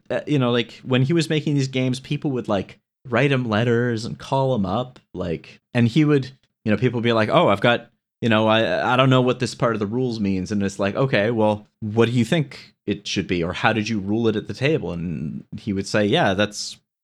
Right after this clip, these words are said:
that probably works." He might give a suggestion, but essentially he was very, like, loose about it. Like, "I don't know any more about this than you do." <laughs> Like, we're, <laughs> I, the, I think he was really expressing the idea that the referee,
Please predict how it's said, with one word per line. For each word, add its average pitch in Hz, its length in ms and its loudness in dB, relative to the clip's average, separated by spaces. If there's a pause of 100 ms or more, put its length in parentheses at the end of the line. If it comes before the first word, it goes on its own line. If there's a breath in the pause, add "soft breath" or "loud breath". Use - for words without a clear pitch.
(200)
that 82 180 -8
probably 101 280 -2
works." 175 560 -4 (540 soft breath)
He 104 100 -2
might 92 180 0
give 95 140 -2
a 104 60 0
suggestion, 147 760 -2
but 110 180 -2
essentially 131 480 -2
he 117 140 -4
was 107 160 -4
very, 110 280 0
like, 98 240 -2
loose 101 280 -4
about 151 240 -2
it. 165 100 -6
Like, 95 260 -2 (320)
"I 113 120 2
don't 143 140 4
know 135 80 4
any 139 120 6
more 139 200 4
about 135 260 4
this 139 180 2
than 127 160 -2
you 139 140 2
do." 90 280 -2
<laughs> - 60 -20 (320 loud breath)
Like, 90 360 0
we're, 110 280 2 (640 loud breath)
<laughs> - 560 -14
I, - 560 -2
the, 117 300 0 (640)
I 110 80 2
think 160 160 4
he 185 80 2
was 131 140 2
really 127 200 2
expressing 113 400 -2
the 110 80 0
idea 101 400 0
that 92 140 -6
the 95 80 -4
referee, 101 800 -2